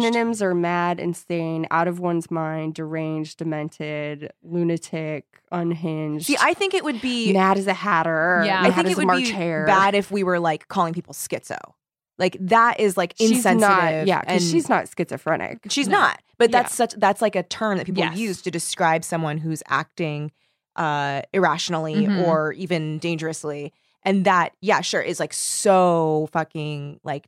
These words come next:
Speaker 2: demeaning to people who
Speaker 3: Mm-hmm.
Speaker 2: actually suffer from that mental illness. So I get that. It's
Speaker 1: And I think she's especially sensitive to it because she,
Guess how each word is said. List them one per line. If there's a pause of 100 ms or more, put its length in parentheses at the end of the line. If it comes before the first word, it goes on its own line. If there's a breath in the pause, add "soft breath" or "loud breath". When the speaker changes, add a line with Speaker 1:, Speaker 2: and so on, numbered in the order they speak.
Speaker 2:
demeaning
to
people
who
Speaker 3:
Mm-hmm.
Speaker 2:
actually
suffer
from
that
mental
illness. (580)
So (280)
I (200)
get
that. (460)
It's (480)
Speaker 1:
And
I
think
she's
especially
sensitive
to
it
because
she,